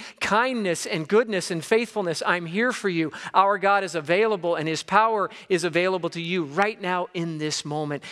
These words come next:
And as we close, I wanna remind you of the God you serve. As I was preparing,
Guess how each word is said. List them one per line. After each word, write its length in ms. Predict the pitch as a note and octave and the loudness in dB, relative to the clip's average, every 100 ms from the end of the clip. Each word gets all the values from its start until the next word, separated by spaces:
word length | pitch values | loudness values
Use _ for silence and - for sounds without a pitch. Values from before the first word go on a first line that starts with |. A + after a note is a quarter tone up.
| - | -8
And 140 | D#3+ D#3+ | -4 -2
as 160 | D#3 | -4
we 200 | F3 A3 | -6 -6
close, 460 | - - G3 D#3 F3 | -6 -2 0 0 0
I 140 | F3 | -2
wanna 320 | G#3+ A#3 A3+ | -2 -4 -4
remind 680 | F#3 E3 D3+ D#3+ E3+ F3 E3 | -2 -4 -4 -2 -2 -2 -4
you 300 | C#3 C3+ B2 - - - | -6 -6 -8 -12 -20 -6
of 200 | D#3 D3 | -4 -2
the 80 | D3+ | -4
God 580 | A#2+ D3+ D#3 D#3 B2+ - | -2 -2 -2 -4 -6 -10
you 160 | C#3 C3 | -8 -8
serve. 380 | - - A2+ A2 _ _ _ _ _ _ _ _ _ _ _ _ _ _ _ _ | -10 -10 -12 -16 _ _ _ _ _ _ _ _ _ _ _ _ _ _ _ _
As 140 | D3 E3 | -4 0
I 100 | A#3 | 0
was 140 | G3+ | -4
preparing, 640 | - E3 F#3+ F#3+ F3+ D3+ | -10 -6 -2 0 0 -4